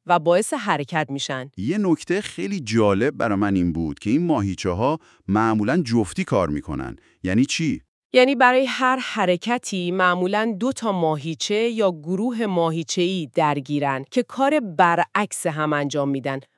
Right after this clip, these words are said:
Speaker 1: مثلاً ماهیچه جلوی بازو دو سر دست و خم می‌کنه. ماهیچه پشت بازو سه سر دست و صاف می‌کنه. چون ماهیچه فقط بلده منقبض بشه و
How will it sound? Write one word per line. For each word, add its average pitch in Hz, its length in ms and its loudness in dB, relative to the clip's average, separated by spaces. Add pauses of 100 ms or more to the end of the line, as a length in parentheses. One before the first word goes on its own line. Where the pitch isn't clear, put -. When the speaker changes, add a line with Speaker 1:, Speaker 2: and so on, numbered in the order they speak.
Speaker 1:
مثلاً 254 380 2
ماهیچه 262 540 0
جلوی 208 500 2
بازو 208 500 -2
دو 175 220 0
سر 175 320 0 (180)
دست 311 380 2
و 294 140 4
خم 202 340 0
می‌کنه. 139 560 -2 (260)
ماهیچه 269 460 2
پشت - 360 -2
بازو 151 500 -2
سه - 240 -2
سر 220 380 2 (160)
دست 269 360 0
و 277 60 2
صاف - 480 0
می‌کنه. 131 480 -6 (260)
چون 320 240 2
ماهیچه 277 440 2
فقط 233 500 0
بلده 196 540 2
منقبض 185 800 2
بشه 151 260 -2
و 139 180 -2